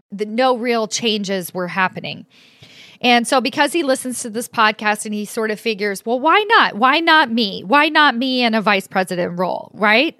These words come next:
I am perfectly qualified. I'm ready to do it. And more importantly, I can certainly make a bigger impact at my organization if I had that title." He saw a vice president position at another company come up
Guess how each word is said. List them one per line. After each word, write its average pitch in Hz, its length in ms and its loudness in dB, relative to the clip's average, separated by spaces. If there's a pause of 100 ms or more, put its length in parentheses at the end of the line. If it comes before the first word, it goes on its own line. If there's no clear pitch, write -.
(120)
I 208 140 2
am 240 280 -2 (120)
perfectly 311 480 -2
qualified. 214 520 2
I'm 196 200 0
ready 233 300 0
to 220 120 -6
do 185 200 -4
it. 196 140 -2 (360)
And 262 640 2
more 240 240 0
importantly, 277 500 0
I 226 140 0
can 233 160 -6
certainly 226 400 -2
make 220 220 0
a 202 80 0
bigger 202 260 -2
impact 196 460 -2
at 185 80 -2
my 190 160 -2
organization 185 880 -6
if 196 320 -4
I 190 100 0
had 165 240 -8
that - 160 -8
title." - 400 -8 (580)
He 226 200 -8
saw 262 580 4
a 208 100 0
vice 214 280 0
president 208 360 -4
position 202 380 -6
at 190 140 -2
another 208 420 0
company 190 540 -6
come 214 280 -4
up - 320 -6